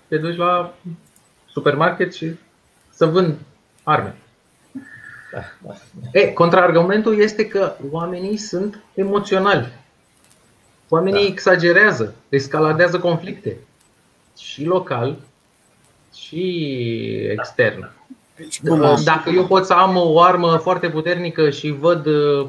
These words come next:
Speaker 1: pe prietena care m-a supărat, e adevărat că, ok.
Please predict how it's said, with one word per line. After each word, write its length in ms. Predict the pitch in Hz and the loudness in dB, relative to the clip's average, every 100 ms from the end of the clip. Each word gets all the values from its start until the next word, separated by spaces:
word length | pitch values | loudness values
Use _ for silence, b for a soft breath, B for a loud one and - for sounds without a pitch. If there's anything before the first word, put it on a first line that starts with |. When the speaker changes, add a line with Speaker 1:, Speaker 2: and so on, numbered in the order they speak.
| 139 | -2
Speaker 1:
pe 60 | 135 135 127 127 123 120 120 117 120 B B - | 0 0 -2 -2 -4 -6 -6 -10 -14 B B -4
prietena 560 | 143 156 151 135 123 | 0 2 2 2 2
care 920 | 123 131 123 120 117 120 117 113 110 113 120 _ b b - | 2 0 2 0 0 0 -2 -2 -4 -8 -14 _ b b -10
m-a 400 | 135 120 120 117 | -4 -2 0 -2
supărat, 680 | 135 120 120 131 196 - _ _ _ _ _ _ - 139 - _ _ | -4 -4 0 0 0 -4 _ _ _ _ _ _ -6 -6 -6 _ _
e 180 | 165 160 | -2 2
adevărat 480 | 156 175 202 233 233 | 4 2 2 0 -4
că, 480 | - 185 160 147 135 135 123 - _ | -2 4 6 4 2 -4 -12 -14 _
ok. 180 | - 123 | -8 -6